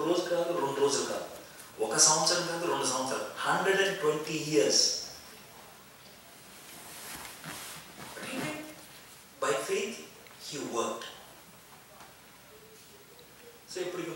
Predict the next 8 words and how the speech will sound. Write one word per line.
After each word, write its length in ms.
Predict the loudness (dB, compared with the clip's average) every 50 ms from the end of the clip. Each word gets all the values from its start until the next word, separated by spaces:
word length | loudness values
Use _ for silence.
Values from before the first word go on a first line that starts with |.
| -6
ముగ్గురయ్యారు. 520 | -6 0 4 6 6 8 6 6 4 2 -2 -6 -10 -10 -12 -14 -16 -18 -18 -10 -2 2
ఏబేలేమో 600 | 4 6 8 8 8 8 8 6 2 0 -2 -2 -4 -4 -6 -8 -10 -12 -12 -12 -12 -16 -18 -18 -10 -2
by 140 | 2 2 4 4 2 0 0
faith, 300 | 0 0 0 0 -2 -6 -10 -12 -16 -16 -18 -18 -14 -10 -4
he 100 | -4 -2 0 4 6
worshipped 440 | 8 8 8 8 6 6 2 0 -4 -6 -8 -12 -14 -16 -16 -18 -18 -14 -10
by 100 | -10 -8 -6 -6
giving. 280 | -6 -6 -6 -10 -12